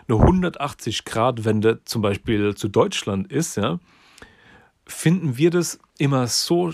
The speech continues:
dermaßen spannend und man kann da natürlich auch sehr viel aufsaugen in so einem Land. Also das muss ja, du kannst auch nach, nach Japan, nach keine Ahnung wo in Asien,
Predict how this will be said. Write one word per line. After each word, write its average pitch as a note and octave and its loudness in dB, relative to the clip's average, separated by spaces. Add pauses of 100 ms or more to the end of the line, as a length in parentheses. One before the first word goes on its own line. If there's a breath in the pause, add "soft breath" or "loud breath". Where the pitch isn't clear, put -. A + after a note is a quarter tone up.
(140)
dermaßen C#3+ 0
spannend D#3 0 (320 loud breath)
und A#2+ -2
man G#2 2
kann E3 0
da D3 0
natürlich B2+ 0
auch A#2 -4 (180)
sehr - -4
viel A2+ -4
aufsaugen F#2 0
in A#2 -4
so A2+ -2
einem F#2+ -2
Land. E2+ -8
Also G#2 -4
das C3 -8
muss D3+ 0
ja, D3 2 (460 loud breath)
du A2+ -6
kannst A2+ -2
auch B2+ -4
nach, A2 -2
nach A2+ -6
Japan, C#3+ -2 (160)
nach A#2 -2 (220)
keine A#2 -4
Ahnung C#3 0
wo C3+ -2
in B2 -8
Asien, A#2+ -4